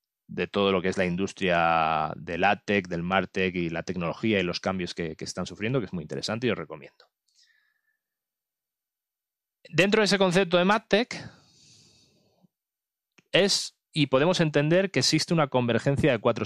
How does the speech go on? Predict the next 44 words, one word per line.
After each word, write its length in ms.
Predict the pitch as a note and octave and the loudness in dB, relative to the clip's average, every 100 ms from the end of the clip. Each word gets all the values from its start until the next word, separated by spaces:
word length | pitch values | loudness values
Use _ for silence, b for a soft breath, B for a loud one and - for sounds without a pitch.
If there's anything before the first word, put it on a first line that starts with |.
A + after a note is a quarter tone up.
| G#2+ | -4
elementos, 440 | F2 D#2 D#2 - | -6 -8 -14 -14
de 120 | G#2+ | -4
cuatro 240 | A#2+ G#2+ G#2 | -2 0 -2
elementos. 520 | E2 D#2 D#2 - - _ _ _ _ _ _ _ _ _ _ _ - | -4 -10 -14 -20 -20 _ _ _ _ _ _ _ _ _ _ _ -6
Dos 280 | B2+ F#3 D#3 | 0 2 4
de 160 | F3+ | 4
ellos 340 | F3 G#2+ F#2 - | 4 4 2 -2
ya 220 | A2+ G#2+ | 2 4
los 220 | A2 G#2+ | 4 4
he 40 | A2+ | 2
descrito, 540 | A2 - C#3 G#3 C4+ | 2 0 2 0 0
los 280 | - F#2 F#2+ | -4 -2 2
he 40 | G#2 | 4
hablado 260 | G2+ G#2 | 4 4
continua-, 400 | G2+ G#2 A2+ A2+ A#2+ | 2 0 2 0 0
los 160 | A2 | 0
he 40 | A#2 | 2
hablado 260 | A2 A2 | 4 4
antes, 400 | C3+ F#3+ C4 C#4 | 2 0 0 0
que 120 | - | -2
eran 240 | F2 F2 - - | 0 -2 -4 -6
el 140 | G2+ | 0
marketing 480 | A#2+ B2 G#2+ F2+ E2 | 2 2 0 -4 -6
y 80 | D#2+ | -4
la 100 | F#2 | -4
publicidad, 580 | F#2+ G2 G#2+ C3+ A3 C#4+ - _ | -2 -4 0 2 2 -2 -12 _
es 160 | - - | -4 -4
esa 160 | F#2+ E2+ | -2 -4
convergencia 600 | F#2+ F2+ F2 A#2 G#2+ F#2 | -2 -4 -4 -2 0 -2
entre 180 | F2 | -4
los 140 | F#2 G#2+ | -6 0
dos. 300 | G3 B3+ - | 2 0 -2
No 180 | A2+ A#2+ | -2 0
tiene 160 | C3 | 2
sentido 400 | B2 A2+ B2+ A#2 | 2 0 0 0
que 80 | G2+ | -2
se 140 | A2 | -4
trabaje 260 | F#2+ G2+ A2+ | 0 2 2
de 80 | G2+ | 0
forma 200 | G2+ F#2+ | -2 -6
separada, 520 | G2 G2+ B2 F#3 - | -2 2 2 2 -2
en 100 | F2+ | -2
silos, 440 | - D3+ A#3+ A3 | 0 0 0 -2
ahí 220 | F#2+ D#3+ | 0 0